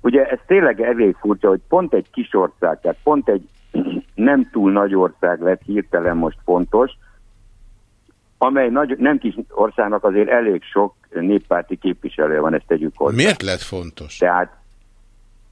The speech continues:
Speaker 2: Tényleg fontos lett?
Speaker 1: azért lett, azért lett fontos, mert, ö, mert az összes nagypártnak csökkenni fog a, a,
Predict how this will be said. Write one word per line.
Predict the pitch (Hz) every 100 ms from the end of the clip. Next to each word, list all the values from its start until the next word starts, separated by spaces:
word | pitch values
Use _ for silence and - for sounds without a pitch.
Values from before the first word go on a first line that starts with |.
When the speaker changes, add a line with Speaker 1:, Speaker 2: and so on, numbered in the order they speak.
| _ _ _ _ _ _ _ _ _ _ _ -
Speaker 2:
Tényleg | 107 92 90
fontos | 98 85 175 -
lett? | 151
Speaker 1:
azért | 160 147
lett, | 117 104 - _ _ _ _ _ _
azért | 147 190 190 135
lett | 120 107
fontos, | - 123 123 147 151 -
mert, | 117 110 104 - -
ö, | 107 104 104
mert | 110 107
az | 104 -
összes | 131 - 104
nagypártnak | - 110 107 - 90 - 85 -
csökkenni | - 101 - 85 78 76
fog | - 76 69
a, | 69 67 - -
a, | - 69 65 65 -